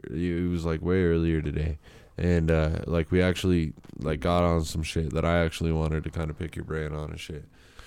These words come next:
We were listening to that Joe Rogan episode with, uh, ah, shit, I can't remember it, but it was, uh, the one before his last M M A episode, um, and,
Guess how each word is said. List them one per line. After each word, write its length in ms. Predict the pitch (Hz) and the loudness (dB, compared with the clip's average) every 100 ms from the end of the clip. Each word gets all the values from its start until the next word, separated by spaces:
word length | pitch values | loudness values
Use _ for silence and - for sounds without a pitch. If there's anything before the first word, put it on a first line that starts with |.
| - - | -14 -2
We 120 | 98 | 2
were 100 | 98 | 4
listening 400 | 104 110 120 113 | 4 4 2 2
to 40 | |
that 220 | 101 90 82 | 4 2 2
Joe 180 | 92 | 4
Rogan 340 | 85 85 80 80 | 4 4 4 2
episode 720 | 82 85 - 82 80 76 - - | 2 2 0 0 0 -2 -6 -10
with, 360 | - 80 80 - | -8 -4 -4 -4
uh, 280 | 80 76 - - - _ - - _ _ _ - - - - - - | -6 -6 -10 -14 -20 _ -20 -20 _ _ _ -20 -14 -12 -12 -8 -6
ah, 320 | 90 76 67 | -6 -6 -8
shit, 380 | - - 85 76 | -6 -6 -6 -8
I 120 | - | -8
can't 200 | - 104 | -2 0
remember 400 | 95 92 90 85 | 2 2 2 2
it, 180 | 85 87 - - - - - | 0 0 -10 -16 -16 -14 -8
but 140 | - 90 | 0 2
it 60 | |
was, 320 | 92 95 87 92 | 4 4 2 2
uh, 440 | 90 85 82 80 - | 4 4 2 -2 -4
the 120 | 90 | -2
one 200 | 98 107 | 2 2
before 360 | 110 - 104 92 | 2 0 2 4
his 340 | 90 82 - - - | 2 0 -6 -12 -6
last 600 | 82 85 90 87 - - | -2 0 2 0 -4 -6
M 140 | 87 | -2
M 180 | 85 80 | -2 0
A 180 | 80 80 | 0 -2
episode, 720 | 80 85 - 82 78 80 - - - | -4 -6 -6 -4 -4 -6 -12 -20 -10
um, 540 | 78 78 78 78 87 - _ _ _ _ _ - - - _ - - - | -6 -6 -6 -8 -12 -18 _ _ _ _ _ -20 -20 -20 _ -20 -16 -6
and, 560 | 90 85 85 82 82 | -2 -2 -2 -2 -4